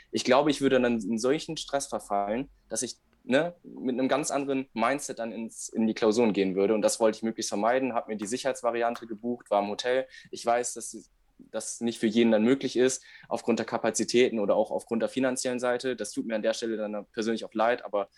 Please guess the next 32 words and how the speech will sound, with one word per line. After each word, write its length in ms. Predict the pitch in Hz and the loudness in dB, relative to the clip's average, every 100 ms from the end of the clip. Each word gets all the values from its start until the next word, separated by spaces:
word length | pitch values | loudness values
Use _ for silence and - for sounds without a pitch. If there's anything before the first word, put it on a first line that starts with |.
| _ | _
für 120 | 120 | -2
mich 180 | 117 110 | -2 0
selber 320 | 110 123 113 | 2 2 2
war 80 | 110 | 0
es 100 | - | -2
so, 100 | 117 | -6
dass 180 | 104 113 | -6 -8
ich 120 | - | -8
die 100 | 110 | -4
Option 360 | 98 - 107 101 | -4 -2 -2 0
gewählt 320 | 101 120 120 | 0 0 0
hab 160 | 117 _ _ _ _ - | -2 _ _ _ _ -4
und 280 | 101 101 | -2 0
dann 180 | 104 101 | 0 0
morgens 260 | 104 107 117 | 2 0 -2
einfach, 320 | 107 110 - _ - | -6 -6 -8 _ -2
ja, 100 | 113 | -2
zum 140 | - 104 | -2 -4
Frühstück 320 | 156 151 135 | -4 -2 -2
gegangen 260 | 120 117 | -2 -2
bin. 220 | 117 113 98 | -2 -2 -4
Das 160 | - | -6
hab 60 | 92 | -6
ich 80 | 107 | -2
mir 100 | 90 | 0
auch 100 | 123 | 2
mal 140 | 113 | 2
dazu 260 | 104 - 110 | 0 0 -2
gebucht 400 | 104 110 110 - | 0 0 -2 -6
und 360 | 95 92 90 | -4 -4 -4
ganz 260 | 98 98 92 | -4 -2 -4
entspannt 460 | 101 - 101 98 | -6 0 0 0